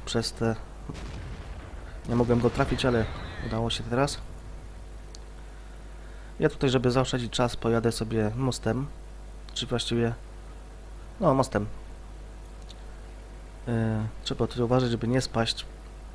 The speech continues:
bo się można zablokować. Raz się zablokowałem, ale jakimś mniejszym czołgiem. Może tym bym się nie zablokował. <clears throat> Przepraszam, że mam chrypkę, ale jest siódma rano,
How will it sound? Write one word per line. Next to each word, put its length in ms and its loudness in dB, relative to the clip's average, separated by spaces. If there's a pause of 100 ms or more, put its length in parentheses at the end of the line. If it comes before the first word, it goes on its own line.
(520)
bo 60 -6
się 100 -2
można 240 4
zablokować. 600 2 (1600)
Raz 140 0
się 100 -2
zablokowałem, 600 2
ale 120 0
jakimś 240 -6
mniejszym 360 0
czołgiem. 380 -2 (920)
Może 180 0
tym 160 -4
bym 140 -4
się 120 -2
nie 60 4
zablokował. 520 0 (1160)
<clears throat> 1080 -12
Przepraszam, 360 6
że 100 8
mam 120 8
chrypkę, 300 4
ale 120 8
jest 260 0 (840)
siódma 300 6
rano, 300 6